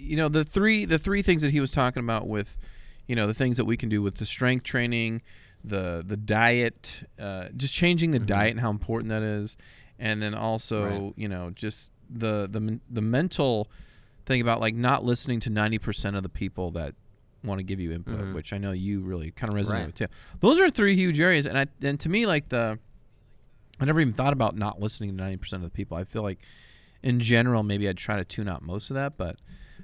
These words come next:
Speaker 1: um, he really
Speaker 2: Mm-hmm.
Speaker 1: emphasized that, 'cause I think sometimes it
Speaker 2: Yeah.
Speaker 1: can bring people down mentally.
Speaker 2: A lot of it's point of view, right? So if somebody is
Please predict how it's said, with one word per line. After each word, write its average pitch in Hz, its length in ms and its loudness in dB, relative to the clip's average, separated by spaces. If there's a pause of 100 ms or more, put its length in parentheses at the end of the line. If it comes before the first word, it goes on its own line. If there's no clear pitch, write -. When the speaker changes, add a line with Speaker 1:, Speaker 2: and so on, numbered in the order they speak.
(140)
Speaker 1:
um, 87 220 -4
he 190 160 6
really 190 300 8
Speaker 2:
Mm-hmm. 90 120 -2
Speaker 1:
emphasized 151 600 0
that, - 220 -14 (200)
'cause 120 140 -2
I 120 60 2
think 143 260 -2 (180)
sometimes 135 380 -2
it 110 40 -2
Speaker 2:
Yeah. - 100 0
Speaker 1:
can 104 80 -4
bring 110 240 -4
people 101 260 -6
down 95 280 -6
mentally. 90 580 -10 (440)
Speaker 2:
A 135 100 -10
lot 160 200 2
of 196 60 0
it's - 100 -2
point 143 240 -4
of 110 60 -4
view, 95 200 -6
right? 87 340 -6
So 117 400 -2
if 123 100 -10
somebody 185 720 -2
is 127 340 -2